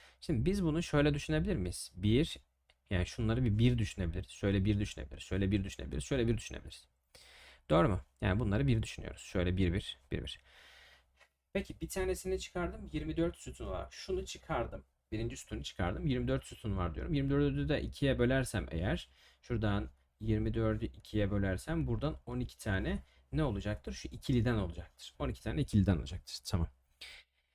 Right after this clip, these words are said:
Peki. Bakın, bunları yan yana, yeşilleri içeride çarpıyoruz. Peki, yirmi yedi üçün üçüncü kuvvetiydi ya. Üçün üçüncü kuvveti, üçün üçüncü kuvveti ve üçün üçüncü kuvveti.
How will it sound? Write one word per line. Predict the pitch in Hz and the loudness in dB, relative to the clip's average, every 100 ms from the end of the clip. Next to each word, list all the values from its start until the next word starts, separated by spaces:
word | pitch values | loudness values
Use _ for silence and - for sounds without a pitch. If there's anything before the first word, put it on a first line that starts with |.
| _ _ _ _ _ _ _ - | _ _ _ _ _ _ _ 0
Peki. | 226 - 113 - - _ _ _ _ | 0 0 -8 -8 -20 _ _ _ _
Bakın, | - - 113 | -16 -14 -8
bunları | 214 170 147 - _ - | -2 0 -2 -4 _ -4
yan | 190 | 0
yana, | 151 110 - - _ - | 0 -2 -6 -10 _ -10
yeşilleri | 160 156 - 113 143 202 - | 0 0 0 0 -2 -2 -6
içeride | 160 - 107 185 | -4 0 0 0
çarpıyoruz. | - 120 - 95 82 - _ _ _ _ _ _ _ _ _ _ _ _ _ _ - - - _ - | 0 -2 0 -2 -4 -10 _ _ _ _ _ _ _ _ _ _ _ _ _ _ -20 -20 -20 _ -10
Peki, | 90 120 | -10 -4
yirmi | 117 139 165 | -2 0 0
yedi | 170 | 0
üçün | 160 175 | -2 -4
üçüncü | 165 165 165 | -2 -2 -2
kuvvetiydi | - 165 151 208 131 | 0 -2 -2 -4 -4
ya. | - | -4
Üçün | 127 - 151 | -6 -8 -8
üçüncü | - 151 165 | -6 -6 -4
kuvveti, | - 123 95 - 104 156 - _ _ _ _ _ _ - | -2 -2 -2 -2 -4 -4 -8 _ _ _ _ _ _ -20
üçün | 120 143 120 | -18 -12 -12
üçüncü | - 113 127 | -8 -8 -8
kuvveti | - 98 87 143 165 | -6 -6 -4 -4 -4
ve | 123 | -6
üçün | 113 - 120 | -12 -12 -12
üçüncü | - - - | -8 -8 -8
kuvveti. | 104 82 - _ | -10 -10 -14 _